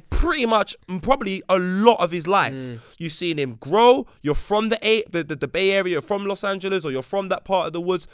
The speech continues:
Speaker 1: so you probably support that guy and what he does, and people talk about him being one of the greats next to someone like,
Speaker 2: Michael
Speaker 1: uh,
Speaker 2: Jordan.
Speaker 1: Michael Jordan." Now, I'm a massive football fan.
Speaker 2: Mm.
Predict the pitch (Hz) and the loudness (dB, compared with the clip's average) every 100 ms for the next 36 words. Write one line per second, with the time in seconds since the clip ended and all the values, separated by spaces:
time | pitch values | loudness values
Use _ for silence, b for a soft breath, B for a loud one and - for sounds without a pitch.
0 | B - 143 123 208 190 196 - 214 196 | B -14 -10 -4 -2 -2 -4 -6 -6 -4
1 | 180 - 175 180 143 139 185 - 180 170 | -4 -6 -6 -4 -4 -4 -4 -6 -8 0
2 | 180 160 147 135 b b b - 202 208 | 0 0 -4 -8 b b b -10 -4 -2
3 | 196 - 202 190 180 175 160 180 165 160 | -2 -4 -4 -2 -4 -4 -10 -8 -4 -4
4 | 151 139 139 180 - 170 - - 151 151 | -6 -8 -6 -6 -6 -12 -10 -8 -6 -8
5 | _ _ _ _ _ _ _ _ _ _ | _ _ _ _ _ _ _ _ _ _
6 | _ _ _ - 175 165 160 160 160 - | _ _ _ -4 -4 -2 -2 -2 -2 -6
7 | 120 151 147 165 165 175 214 202 110 - | -6 0 0 0 -2 0 0 0 -2 -10
8 | b - 165 - 233 226 208 202 - 156 | b -2 -2 4 4 6 4 2 2 -6
9 | 190 - 120 - 101 _ - 117 | -8 -8 -12 -14 -18 _ -18 -18